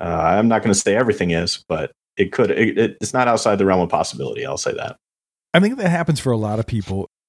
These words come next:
Speaker 2: You have experiences, or somebody has an experience when they're a kid or twenty years ago, whatever the case may be. And then, like you said, as you learn and maybe have another experience, then you start, people start putting together,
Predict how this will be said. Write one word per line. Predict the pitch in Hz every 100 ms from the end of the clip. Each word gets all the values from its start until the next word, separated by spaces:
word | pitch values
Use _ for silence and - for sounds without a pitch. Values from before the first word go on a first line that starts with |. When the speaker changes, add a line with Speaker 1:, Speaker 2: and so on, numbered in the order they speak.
| -
Speaker 2:
You | 135 127
have | 135
experiences, | 135 - 131 127 127 131 113
or | 95
somebody | 131 120 117
has | 120 123
an | 110
experience | 101 120 113 113 107
when | 113 107
they're | 101 98
a |
kid | 98 147 151 156 151
or | 104 87 78 -
twenty | - 135 123
years | 127 156 147
ago, | 147 131 131
whatever | 123 120 147
the | 127
case | 123 117 113
may | 107
be. | 104 123 - _ _ _
And | 117
then, | 113
like | 104 101
you | 113
said, | 180 175 143
as | 139
you | 127 131 127 127 _ _ _ _ -
learn | 117 127 131 131 131 131
and | 104 104 101 104
maybe | 123 117 113
have | 127 113
another | 113 120 113
experience, | 104 - 160 143 127 110
then | 135 160
you |
start, | 151 170 147 - _
people | 180 180
start | 151 135 -
putting | 160 143
together, | 113 110 131 139 104